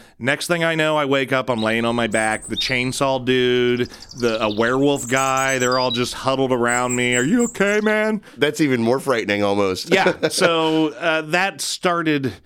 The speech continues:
Speaker 1: that wasn't the last haunted house I went to, but that definitely started to make it feel a little bit too real.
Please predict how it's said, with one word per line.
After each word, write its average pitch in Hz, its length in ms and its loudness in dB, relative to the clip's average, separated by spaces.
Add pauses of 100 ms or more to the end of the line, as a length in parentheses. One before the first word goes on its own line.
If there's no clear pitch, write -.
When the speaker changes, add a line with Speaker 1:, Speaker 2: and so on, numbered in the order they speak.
(200)
Speaker 1:
that 185 160 0
wasn't 208 260 0
the 185 100 2
last 139 340 -2
haunted 131 320 -2
house 117 280 -2
I 110 80 0
went 101 300 -4
to, 87 160 -6
but 95 120 -8
that 123 320 -4
definitely 139 520 0
started 120 560 -2
to 123 180 -2
make 117 300 0
it 117 160 -4
feel 113 420 0
a - 20 0
little 302 440 0
bit 214 380 -2
too 196 300 0
real. 113 380 0